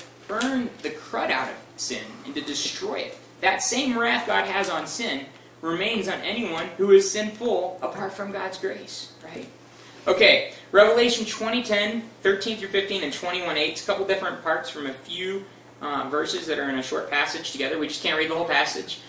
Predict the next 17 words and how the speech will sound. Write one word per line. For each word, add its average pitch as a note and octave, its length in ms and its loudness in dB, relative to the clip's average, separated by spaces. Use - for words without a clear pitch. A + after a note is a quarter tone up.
It - 40 -12
says, G3+ 180 2
"And G#3+ 120 2
the F#3+ 100 0
devil G#3+ 340 8
who G#3+ 80 4
deceived G3+ 440 -2
them C#3 200 0
was C3 200 -4
thrown G3 380 -2
into F#3 200 -4
the D3 120 -2
lake C#3+ 300 0
of - 120 -8
fire D#3 260 2
and C#3+ 120 -4
brimstone." C#3+ 580 -4